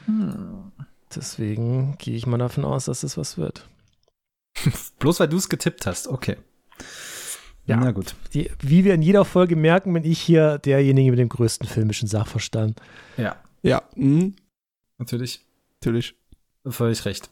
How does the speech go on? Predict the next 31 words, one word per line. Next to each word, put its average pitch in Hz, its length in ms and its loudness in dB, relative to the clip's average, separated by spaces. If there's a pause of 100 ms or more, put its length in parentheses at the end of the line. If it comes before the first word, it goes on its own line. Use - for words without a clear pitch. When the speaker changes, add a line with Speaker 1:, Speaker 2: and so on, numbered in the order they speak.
(160)
Speaker 1:
Das - 160 0
heißt, 131 180 2
du 127 40 -12
darfst 127 160 2
jetzt 127 100 -4
auch 123 80 0
die 131 120 2
Abmoderation 101 580 -4
machen. 104 260 -12 (1000)
Speaker 2:
Gut. - 420 -2 (760)
Danke, 165 420 4
dass 147 280 2
du 151 320 0
Marius 147 380 2
und 143 80 2
mir 156 140 8
diesen 139 200 -2
Film 185 240 2
aufgedrückt 165 540 -2
hast, - 400 0
der 135 160 4
auf 131 120 6
Speaker 1:
Sehr 131 180 4
Speaker 2:
den 127 100 2
Namen 127 360 2 (100)
Speaker 1:
gerne. 123 160 2
Speaker 3:
Dankeschön. 123 680 2
Speaker 2:
The 208 220 6
Empty 262 440 4
Man 180 460 6 (440)
hört. 165 520 2